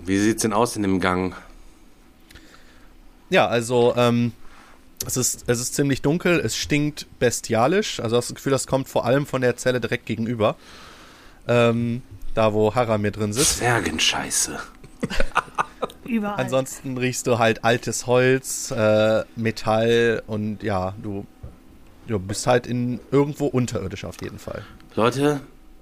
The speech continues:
Speaker 1: ich glaub, ich muss mich auf die Suche nach dem Schlüssel machen. Ich sag's nur ungern, hier ist alles ziemlich dunkel. Aber, ähm, ich schau mal. Und dann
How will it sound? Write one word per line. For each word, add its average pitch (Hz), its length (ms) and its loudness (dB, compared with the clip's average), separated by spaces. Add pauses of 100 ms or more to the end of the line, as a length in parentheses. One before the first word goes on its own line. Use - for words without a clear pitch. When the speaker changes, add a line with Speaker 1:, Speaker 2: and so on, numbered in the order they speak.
(160)
Speaker 1:
ich - 80 -18
glaub, 104 160 2
ich 104 60 0
muss 120 160 0
mich 127 60 4
auf 113 80 0
die 123 80 0
Suche 120 200 2
nach 120 100 4
dem 113 120 0
Schlüssel 131 320 2
machen. 92 240 4
Ich 87 80 0
sag's 104 240 -2
nur 117 80 4
ungern, 110 320 4
hier 95 80 2
ist 92 80 -4
alles 101 200 0
ziemlich 107 240 2
dunkel. 123 420 2 (800)
Aber, 101 600 2
ähm, 104 180 -2 (460)
ich - 160 0
schau 131 200 4
mal. 90 220 -2 (720)
Und 95 160 -8
dann 101 440 0